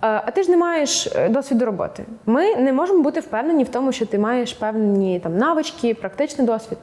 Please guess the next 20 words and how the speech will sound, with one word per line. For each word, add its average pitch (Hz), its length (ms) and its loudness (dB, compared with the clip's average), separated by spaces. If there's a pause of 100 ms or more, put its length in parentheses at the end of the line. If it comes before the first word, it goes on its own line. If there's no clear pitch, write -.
тощо". - 340 -4 (720)
І 226 60 2
фактично 285 380 0
ось 277 80 0
ця 302 160 -6
можливість 262 800 0
з 190 60 4
відпрацюванням, 254 720 2 (340)
вона 240 580 0
є 214 220 2
хорошим 240 920 0
шансом 220 600 -2
для 196 140 -2
студента 262 540 -4 (300)
здобути 240 460 0
ось 240 100 -4
цей 240 140 -2
перший 240 500 -2
досвід 214 360 -2
роботи. 185 400 -2